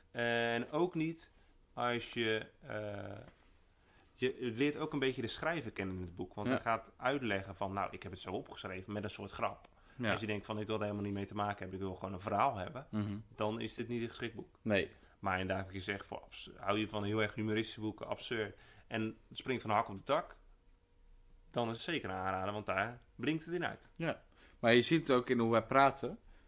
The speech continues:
Speaker 2: Jij gaat ook heel erg van, eh, van hier tot daar, en dat moet ook, moet dat toch zo? En ik ga
Speaker 1: Ja.
Speaker 2: toch soms ook wel eens hier en daar.
Speaker 1: Ja, dat klopt.
Speaker 2: Misschien dat het dus ook wel gewoon een stijl is.
Speaker 1: Ja.
Speaker 2: Ja.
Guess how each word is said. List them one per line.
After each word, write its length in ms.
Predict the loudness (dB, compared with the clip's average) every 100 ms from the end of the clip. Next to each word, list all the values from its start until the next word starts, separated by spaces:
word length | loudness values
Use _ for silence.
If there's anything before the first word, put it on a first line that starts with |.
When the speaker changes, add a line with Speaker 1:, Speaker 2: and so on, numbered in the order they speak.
| -4
Speaker 2:
Jij 160 | 0 2
gaat 160 | 2
ook 200 | 0 2
heel 160 | 4 6
erg 180 | 4 2
van, 220 | -2 -2
eh, 60 | -4
van 160 | -4 -4
hier 220 | 0 0 0
tot 120 | 0
daar, 180 | 4 4
en 100 | 4
dat 120 | -2
moet 240 | -4 -4 -4
ook, 140 | -8 -6
moet 160 | -8 -8
dat 160 | -10
toch 140 | -12 -4
zo? 240 | -2 -2
En 100 | -2
ik 100 | -2
ga 80 | 0
Speaker 1:
Ja. 80 | -2
Speaker 2:
toch 140 | -4
soms 200 | -10 -8
ook 80 | -8 -8
wel 100 | -8
eens 100 | -4
hier 240 | -2 -2
en 180 | -2 -2
daar. 180 | -2 2
Speaker 1:
Ja, 220 | 2 2 -10
dat 100 | -14
klopt. 160 | -6 -4
Speaker 2:
Misschien 220 | -2 0
dat 100 | 0
het 100 | -2
dus 180 | -4 -2
ook 180 | -2 6
wel 160 | 6
gewoon 160 | 6 2
een 60 | 0
stijl 340 | -2 0 0
is. 140 | -4
Speaker 1:
Ja. 280 | -6 -6 -6 -14 -20 -20 -18 -6
Speaker 2:
Ja. 160 | -4